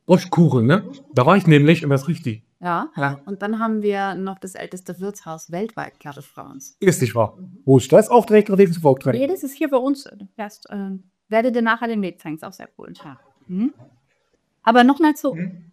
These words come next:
Speaker 2: ähm, machen wir mal einen Schnitt und gehen vier Jahre zurück.
Speaker 1: Mhm.
Speaker 2: Hätte nie gedacht, dass eine Diagnose so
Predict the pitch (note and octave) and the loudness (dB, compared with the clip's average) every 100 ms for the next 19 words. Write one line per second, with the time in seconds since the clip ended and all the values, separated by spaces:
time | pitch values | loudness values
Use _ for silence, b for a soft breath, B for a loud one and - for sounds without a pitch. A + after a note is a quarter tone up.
0 | - G#3+ G#3 G#3 G3+ G3+ _ _ _ _ | -4 0 2 2 0 -4 _ _ _ _
1 | _ _ _ _ _ _ _ _ _ _ | _ _ _ _ _ _ _ _ _ _
2 | _ G3+ A3 D4 C4+ A#3 F3+ E3+ E3+ B3 | _ -6 2 2 4 2 2 -2 -2 -2
3 | - A#3+ A3+ A3 G#3+ A3+ G#3+ G3 G3 F#3+ | 0 -2 -2 -2 -4 -4 -4 -4 -6 -12
4 | G3 F3+ E3+ - _ D#3 E3+ G#3+ G#3+ G#3+ | -12 -10 -10 -12 _ -12 -8 -6 0 4
5 | A3+ E4 D#4 - A3+ A#3 - G3+ G3+ - | 4 2 -4 -8 -8 -8 -12 -12 -10 -8
6 | F#3+ F3 F3 E3+ F3 F3+ A3 C#4+ B3+ A3 | -8 -8 -8 -8 -6 -2 0 0 0 0
7 | G3 G3 G3+ | 0 0 0